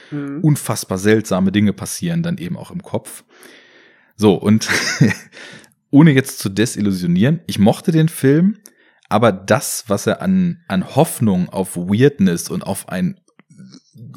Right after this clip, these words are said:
Speaker 2: total crazy, an den Grundfesten der Realität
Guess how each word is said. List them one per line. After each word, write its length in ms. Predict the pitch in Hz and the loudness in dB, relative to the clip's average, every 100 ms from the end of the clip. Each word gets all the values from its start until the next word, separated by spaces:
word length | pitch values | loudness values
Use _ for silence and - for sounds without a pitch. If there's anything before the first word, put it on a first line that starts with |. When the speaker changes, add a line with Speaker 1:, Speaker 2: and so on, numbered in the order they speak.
| - _ _ - | -20 _ _ -12
Speaker 2:
total 500 | - 127 123 123 127 | -8 -4 -2 0 0
crazy, 1000 | 123 - 120 117 123 110 110 110 107 104 - - - _ _ | -2 -4 2 4 4 2 0 0 2 0 -2 -18 -20 _ _
an 140 | - 107 | 0 4
den 480 | 107 107 104 85 104 | 4 4 2 -4 -2
Grundfesten 640 | 113 147 - 117 - 113 | 2 4 2 -2 -2 -2
der 160 | 107 101 | -2 0
Realität 500 | 104 101 - 123 | -2 -2 -2 -4